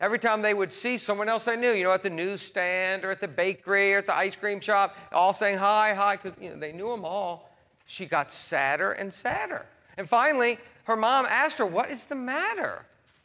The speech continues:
She said, "We have to move." And the mom said, "What?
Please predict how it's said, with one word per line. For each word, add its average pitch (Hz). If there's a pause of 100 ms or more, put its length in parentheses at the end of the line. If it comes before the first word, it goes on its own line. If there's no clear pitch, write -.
(200)
She -
said, 156 (460)
"We 143
have 151
to 147
move." 185 (1800)
And 175
the 170
mom 180
said, 151
"What? 190